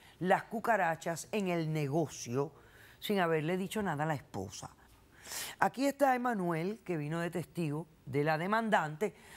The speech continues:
fue, eh, cliente de la juguera, él tenía problemas de alergia, él le sugirió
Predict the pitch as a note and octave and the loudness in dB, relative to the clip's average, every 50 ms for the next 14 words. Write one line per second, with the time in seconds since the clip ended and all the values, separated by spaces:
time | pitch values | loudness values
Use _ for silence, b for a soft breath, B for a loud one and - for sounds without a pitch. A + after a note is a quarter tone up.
0 | B B B - - A3 C4 B3+ A#3+ A#3 A#3 A3 - - - b b b b b | B B B -4 0 2 4 6 6 6 4 0 -2 -6 -14 b b b b b
1 | b b b - F3 E3+ E3 D#3+ D#3 D3+ D3 C#3+ C#3 C#3+ D3 C#3+ - D3 - - | b b b 2 4 4 6 4 4 4 2 2 0 -2 -4 -6 -6 -10 -10 -8
2 | G3 F3+ - - A#3 A#3 A#3+ C4 C4 B3 A3 G#3 - G#3+ G3 F#3 F3 E3 C#3+ A#2 | -8 -4 0 2 4 4 6 4 4 2 0 -2 -2 -2 0 0 0 0 0 -2
3 | F3+ G#3 F#3 B3+ B3+ A#3+ G#3+ F#3 F3+ F3+ - B B B B B B B B B | -2 0 2 4 4 4 4 2 2 2 0 B B B B B B B B B
4 | G3+ G#3+ G#3 - A#3+ A#3 A3+ A#3+ A#3+ A#3+ A3 A#3 A#3 A3+ A3 A#3 A#3 A#3 A#3 A#3 | 2 2 4 4 2 2 2 2 0 0 0 2 2 2 2 2 2 2 2 2
5 | A#3 A#3 A#3 A3+ G#3+ G3+ G3+ G3 F#3+ F#3 - - - G3 G3 G#3+ B3+ C4+ B3+ A#3 | 2 2 2 2 0 0 0 2 2 2 2 2 2 2 4 4 4 4 4 2
6 | G#3 G3 - - F#3 F3 E3 D#3 - B B B B B B B - G#3+ G#3+ A3 | 0 -6 -6 -4 -2 0 0 -2 -4 B B B B B B B 4 4 4 4
7 | G#3+ G#3+ - - - E3+ E3+ D#3 - - F3 D#3 E3 F3 D#3+ F3 F#3+ F#3+ F#3+ F#3+ | 2 -2 -6 -6 -4 -2 -2 -2 -2 -2 -2 0 0 0 2 2 2 4 2 2
8 | G#3 G3+ | -2 -4